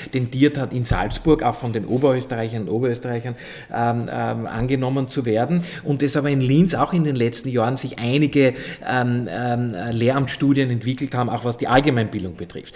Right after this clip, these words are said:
Das heißt, solche Dinge, die natürlich ein bisschen zerfranst sind, komplexer sind, als man es auf den ersten Blick ansieht, ist dann nicht so einfach, das in diesen Regionen zu fassen. Aber auch bei denen sehe ich, muss ich ehrlich sagen,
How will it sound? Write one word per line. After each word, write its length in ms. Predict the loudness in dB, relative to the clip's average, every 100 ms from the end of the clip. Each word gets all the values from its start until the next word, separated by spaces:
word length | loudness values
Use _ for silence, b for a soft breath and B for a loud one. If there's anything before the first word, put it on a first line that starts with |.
| B
Das 100 | -4
heißt, 120 | 0 4
solche 240 | 4 4
Dinge, 360 | 4 4 4 4
die 160 | 4
natürlich 340 | 4 4 4 4
ein 40 |
bisschen 180 | 2 0
zerfranst 560 | -2 -2 -2 -2 -2
sind, 260 | -2 0 -2
komplexer 520 | -4 -2 -2 -2 -4
sind, 240 | -4 -2 -4
als 140 | -4
man 80 | -8
es 100 | -8
auf 100 | -10
den 120 | -4
ersten 280 | -4 -4 -6
Blick 200 | -6 -6 B B
ansieht, 420 | -2 -2 2 2 2 B -4
ist 200 | 0 2
dann 140 | 2
nicht 240 | 2 2
so 80 | -4
einfach, 400 | -4 -4 -4 -6
das 200 | -4 -4
in 100 | -4
diesen 240 | -4 -4 -2
Regionen 540 | -2 -4 -4 -4 -6
zu 100 | -8
fassen. 400 | -10 -12 -14 -18 B B B
Aber 200 | -2 0
auch 140 | 0 2
bei 120 | 2
denen 380 | 2 2 4 4
sehe 340 | 6 6 8
ich, 40 | 6
muss 260 | 2 2
ich 120 | 0
ehrlich 280 | 2 0 0
sagen, 280 | 0 2